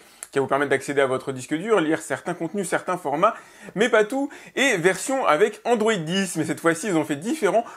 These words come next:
plutôt que d'inclure Android dix à l'intérieur du projecteur, ils le déportent sur une box T V, et c'est ce que je conseille en règle générale.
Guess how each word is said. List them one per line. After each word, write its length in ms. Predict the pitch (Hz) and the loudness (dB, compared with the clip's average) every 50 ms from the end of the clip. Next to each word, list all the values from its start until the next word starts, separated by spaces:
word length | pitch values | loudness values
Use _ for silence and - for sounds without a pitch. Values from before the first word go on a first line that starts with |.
| - _ | -12 _
plutôt 220 | - 220 202 269 | -6 -2 -2 0
que 60 | 196 | 2
d'inclure 460 | 180 208 233 226 - 247 247 226 190 - | 2 2 0 0 -2 0 4 4 4 4
Android 280 | - 156 156 156 156 170 | 4 2 4 6 4 4
dix 280 | 160 151 170 185 175 - | 4 2 -6 -8 -10 -4
à 120 | - 117 131 | -2 0 0
l'intérieur 800 | 143 175 214 208 196 - 190 170 165 175 190 202 196 175 139 143 | 4 4 4 4 4 4 4 6 6 6 6 6 4 4 2 0
du 160 | 131 185 220 | -4 -6 -8
projecteur, 560 | - - 202 156 151 135 123 - 208 247 254 - - - - - - - | -2 -2 0 0 0 -2 0 2 2 2 2 0 -10 -20 -20 -20 -14 -4
ils 180 | - 226 233 226 | -2 -2 0 0
le 60 | 214 | 0
déportent 400 | 170 165 165 208 220 226 - - | 0 0 4 4 2 2 2 -4
sur 180 | - - 156 156 | -8 -2 0 0
une 140 | 151 151 147 | 0 2 2
box 220 | 180 170 - - | 2 0 0 2
T 100 | - 175 | -2 0
V, 200 | 165 185 175 143 | 0 2 0 -2
et 20 | |
c'est 140 | 143 - 208 | -2 -4 -6
ce 80 | 190 - | -6 -4
que 100 | - 165 | -6 -6
je 80 | - | -6
conseille 400 | - - 214 214 208 - 233 214 | -6 -4 -4 -4 2 4 4 4
en 60 | 196 175 | 4 4
règle 200 | 180 175 165 170 | 2 2 0 0
générale. 460 | 165 196 196 208 208 214 202 170 | -2 0 0 4 4 4 4 2